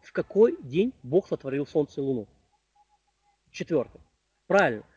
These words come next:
Это был четвертый день, это правильно. Но о каком же свете тогда идет вообще речь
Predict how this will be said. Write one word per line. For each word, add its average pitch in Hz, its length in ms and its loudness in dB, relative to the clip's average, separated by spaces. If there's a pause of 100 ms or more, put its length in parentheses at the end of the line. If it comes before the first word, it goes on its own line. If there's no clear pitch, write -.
(100)
Это 240 260 4
был 220 180 -4
четвертый 160 460 -6
день, 196 240 -2
это 135 120 -6
правильно. 160 440 -4 (200)
Но 175 320 6 (160)
о 156 100 -6
каком 269 340 0
же 254 80 0
свете 156 480 -2
тогда 165 260 -2
идет 208 200 -6
вообще 202 300 -4
речь 175 260 -4